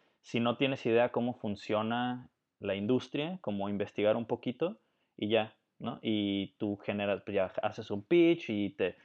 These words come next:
te pones en contacto con la gente que gestiona como los pitches de los diferentes,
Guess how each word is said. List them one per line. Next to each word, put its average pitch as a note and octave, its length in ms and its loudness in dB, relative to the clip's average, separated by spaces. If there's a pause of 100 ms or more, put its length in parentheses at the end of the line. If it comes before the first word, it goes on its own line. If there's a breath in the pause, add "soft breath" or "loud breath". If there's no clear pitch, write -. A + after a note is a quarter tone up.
(160)
te A2 80 0
pones A#2 220 0
en A2+ 100 -4
contacto G#2+ 420 2
con G2+ 160 -4
la G2+ 80 -2
gente G#2 300 -8
que - 100 -6
gestiona A2+ 640 -2
como G2 200 -4
los F#2+ 180 -6
pitches A#2+ 420 -2
de G2+ 100 2
los F#2+ 140 -2
diferentes, G2 680 -4